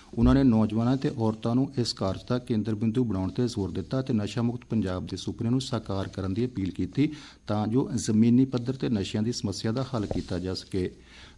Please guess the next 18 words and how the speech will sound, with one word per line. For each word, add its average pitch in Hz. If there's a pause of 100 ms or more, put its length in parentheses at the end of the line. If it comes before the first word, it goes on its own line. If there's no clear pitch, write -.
ਰਾਸ਼ਟਰੀ 117
ਮਹਿਲਾ 139
ਆਯੋਗ 113
ਦੀ 110
ਚੇਅਰਪਰਸਨ 110
ਵਿਜੇ 104
ਕਿਸ਼ੋਰ 107
ਨੇ 135 (520)
ਔਰਤਾਂ 110
ਤੇ 123
ਨਸ਼ਿਆਂ 107 (240)
ਦੇ 113
ਪੈ 101
ਰਹੇ 113
ਪ੍ਰਭਾਵ 101
ਦੀ 113
ਗੱਲ 92
ਕੀਤੀ। -